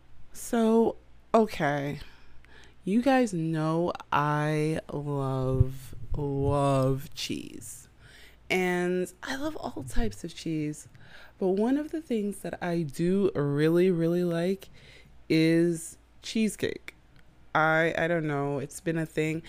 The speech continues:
And I guess maybe because when I was younger, we didn't have it that often. So it was always like, "Hey, cheesecake, yay."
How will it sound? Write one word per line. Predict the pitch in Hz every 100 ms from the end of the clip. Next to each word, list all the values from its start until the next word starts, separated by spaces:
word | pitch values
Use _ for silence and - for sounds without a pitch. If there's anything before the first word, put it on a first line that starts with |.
| - - -
And | -
I | 240 285
guess | 254 269 -
maybe | 226 233 233
because | 233 220 - 190 190 190 - - - - - -
when | 160 165 170 180 185 180 -
I | 160 160
was | 165 160 -
younger, | 156 151 185 220 269 269 269 269 - - - -
we | 170 214
didn't | 294 349 349
have | 277 214 233 294 233
it | 156 -
that | 139 135 -
often. | 143 139 - 135 127 127 135 - - - -
So | - - 214 233
it |
was | 240
always | 269 269 269
like, | 262 254 240 - - - -
"Hey, | - - 185 185 156 143 135 - -
cheesecake, | - - 196 180 - 185 185 -
yay." | 277 311 311 294 294 285 277 269 262 254 240 240